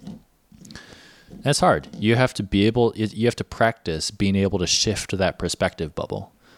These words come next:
I think it helps me when I f-, actually think of it as a physical thing, this invisible force field.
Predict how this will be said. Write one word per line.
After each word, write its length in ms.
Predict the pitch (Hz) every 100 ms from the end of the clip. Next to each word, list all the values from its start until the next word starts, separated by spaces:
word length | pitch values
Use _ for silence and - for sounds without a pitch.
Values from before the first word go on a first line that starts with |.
| _ _ _
I 100 | -
think 240 | 104 135 117
it 80 | 98
helps 320 | 104 - -
me 240 | 101 98
when 140 | 95 90
I 180 | 87 82
f-, 260 | - - _ -
actually 560 | - - - 107 107
think 360 | 87 - 101 98
of 140 | 90
it 160 | 87 85
as 260 | 85 87 80
a 40 |
physical 500 | - - 85 90 82
thing, 420 | 80 101 87 80 78
this 160 | 101 -
invisible 580 | 92 90 95 90 87
force 440 | 78 - 98 92 -
field. 400 | 87 80 78